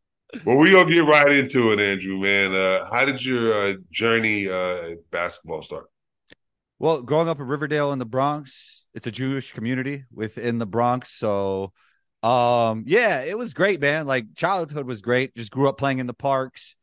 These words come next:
Speaker 2: And then as I got older, you know, and better, started,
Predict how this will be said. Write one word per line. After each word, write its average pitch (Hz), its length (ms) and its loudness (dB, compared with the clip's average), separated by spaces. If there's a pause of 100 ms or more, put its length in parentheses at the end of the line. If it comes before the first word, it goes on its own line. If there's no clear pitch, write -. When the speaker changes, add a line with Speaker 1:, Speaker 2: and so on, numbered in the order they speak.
(300)
Speaker 2:
And 117 160 -4
then 127 200 0
as 127 240 -2
I 123 100 2
got 120 220 0
older, 123 520 -4
you 113 200 -10
know, 107 380 -6 (440)
and 98 220 -6
better, 123 260 0
started, 110 480 -6